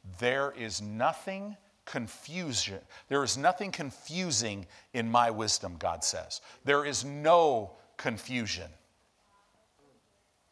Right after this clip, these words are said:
Wow. Then, as if that's not good enough, then it's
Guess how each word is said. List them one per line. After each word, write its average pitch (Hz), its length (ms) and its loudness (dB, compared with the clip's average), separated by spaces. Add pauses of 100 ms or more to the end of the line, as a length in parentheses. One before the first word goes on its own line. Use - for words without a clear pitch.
(880)
Wow. 98 460 8 (320)
Then, 160 720 8 (640)
as 156 160 6
if 165 160 -2
that's 214 320 12
not 202 260 6
good 196 160 6
enough, 180 500 12 (400)
then 202 440 12
it's 165 240 2